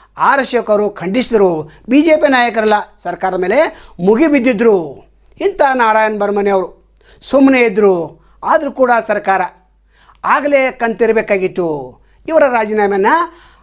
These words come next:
ಅಂಗೀಕರಿಸಲೇಬಾರ್ದಿತ್ತು. ಆದ್ರೆ ಈಗಲೂ ಕೂಡ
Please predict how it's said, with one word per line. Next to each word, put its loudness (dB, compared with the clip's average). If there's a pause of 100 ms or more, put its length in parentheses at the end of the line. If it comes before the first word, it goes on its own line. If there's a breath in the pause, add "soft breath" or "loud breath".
(120 soft breath)
ಅಂಗೀಕರಿಸಲೇಬಾರ್ದಿತ್ತು. 0 (320)
ಆದ್ರೆ 0 (120)
ಈಗಲೂ 2
ಕೂಡ 0